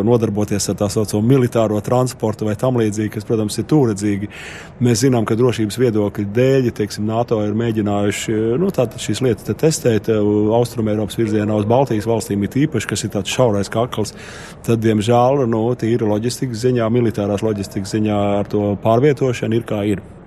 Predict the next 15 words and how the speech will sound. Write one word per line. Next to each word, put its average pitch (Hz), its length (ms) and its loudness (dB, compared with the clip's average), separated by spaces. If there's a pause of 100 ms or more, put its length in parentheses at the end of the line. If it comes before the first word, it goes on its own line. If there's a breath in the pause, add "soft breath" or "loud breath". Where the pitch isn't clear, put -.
(480 loud breath)
Tāpēc 120 280 2
es 110 80 2
domāju, 127 300 4
ka 113 100 2
liela 123 280 4
daļa 123 200 2
no 110 120 -2
šīs 104 260 -6
naudas 110 380 0
varētu 113 360 0
nokļūt 104 400 -2
arī 104 200 -2 (200)
Baltijas 131 400 0
valstīs, 123 320 -2
Polijā, 120 540 2